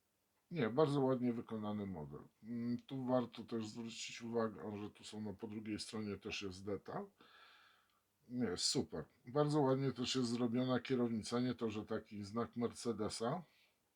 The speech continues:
ale jest wyprofilowana, bardzo fajnie. To trzeba dać plusa za to. Zbyt dużo piłowania nie ma, nie ma zbyt dużo nadlewek, widzę. Części są w dużej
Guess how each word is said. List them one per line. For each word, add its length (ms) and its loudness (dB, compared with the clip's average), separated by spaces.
ale 260 6
jest 200 4
wyprofilowana, 920 -2
bardzo 360 -2
fajnie. 400 -4
To 180 -2
trzeba 460 -4
dać 280 -4
plusa 520 -6
za 200 -8
to. 220 -18
Zbyt 320 -2
dużo 300 2
piłowania 840 4
nie 300 6
ma, 240 -4
nie 160 2
ma 220 0
zbyt 460 -2
dużo 340 4
nadlewek, 600 2
widzę. 380 0
Części 560 0
są 380 2
w 60 -4
dużej 500 0